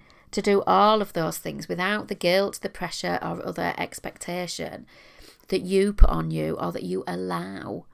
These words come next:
other people to put on you. How often do you do something just because you love to do it?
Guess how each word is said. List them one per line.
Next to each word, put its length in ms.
other 160
people 460
to 100
put 160
on 160
you. 220
How 320
often 640
do 120
you 320
do 240
something 640
just 400
because 360
you 160
love 280
to 100
do 160
it? 140